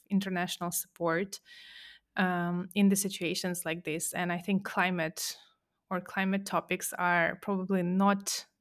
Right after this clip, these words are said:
the main priorities usually for, for those type of organizations who work internationally. So it's good to hear that there is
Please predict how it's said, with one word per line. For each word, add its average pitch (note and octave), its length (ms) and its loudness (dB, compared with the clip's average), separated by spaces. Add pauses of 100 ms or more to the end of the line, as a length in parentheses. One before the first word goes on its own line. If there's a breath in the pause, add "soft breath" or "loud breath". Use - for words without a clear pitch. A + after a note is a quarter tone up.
(140)
the F#3+ 100 0
main G3 280 4
priorities E3 720 -2
usually F3 320 -4
for, F3 440 -6
for F#3 140 -8
those F#3 240 -2
type F#3 220 -4
of F#3+ 160 -6
organizations F#3 840 -2
who - 160 -10
work F3 480 -2
internationally. F3+ 960 -2 (520 loud breath)
So - 120 -2
it's G3+ 140 0
good B3 220 2
to A3 80 -4
hear G3+ 260 0
that F#3+ 160 0
there F#3 200 0
is G3+ 340 0